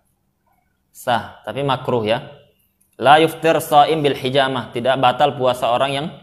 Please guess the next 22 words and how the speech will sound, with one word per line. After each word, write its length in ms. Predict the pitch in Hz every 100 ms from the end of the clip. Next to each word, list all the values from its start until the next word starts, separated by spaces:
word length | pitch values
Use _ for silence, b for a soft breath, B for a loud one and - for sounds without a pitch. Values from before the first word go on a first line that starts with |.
| - _ _ _ -
hijamah. 800 | 131 131 120 120 123 - - _
Li 80 | 107
hadis 280 | 123 139 143
Ibn 240 | 131 127 123
Abbas, 400 | 127 120 117 127
berdasarkan 400 | 120 117 143 143
riwayat 240 | 135 151 135
Ibnu 320 | 127 123 123
Abbas 400 | 110 110 - -
radhiyallahu 600 | 143 147 131 131 139 135
anhuma, 560 | 120 135 117 135 131 - B B B B
anna 320 | 151 170 156
Nabi 240 | 147 143 151
sallallahu 480 | 151 143 135 147 135
alaihi 220 | 127 135
wasallam 320 | 131 147 151
ihtajama 800 | 139 139 - 147 156 147 139 160
wa 160 | 139 131
huwa 180 | 131 131
shaim, 480 | - 131 117 143 139
Nabi 400 | 120 120 170 - - _ _
hijamah 800 | - 127 123 117 123 160 - -